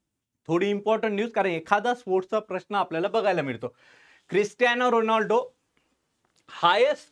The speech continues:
पेड ॲथलीट झालेला आहे. आता ॲथलीट म्हणजे काय? कुठलाही स्पोर्ट्स पर्सन, मग क्रिकेटर आला, रनिंगवाला आला, बॉक्सर, टेनिस, सर्व स्पोर्ट्समधला कुठलाही व्यक्ती, त्याच्यातला हायेस्ट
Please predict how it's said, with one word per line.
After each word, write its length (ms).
पेड 200
ॲथलीट 480
झालेला 340
आहे. 100
आता 160
ॲथलीट 380
म्हणजे 260
काय? 200
कुठलाही 640
स्पोर्ट्स 420
पर्सन, 460
मग 220
क्रिकेटर 480
आला, 420
रनिंगवाला 560
आला, 320
बॉक्सर, 680
टेनिस, 440
सर्व 300
स्पोर्ट्समधला 680
कुठलाही 460
व्यक्ती, 380
त्याच्यातला 460
हायेस्ट 580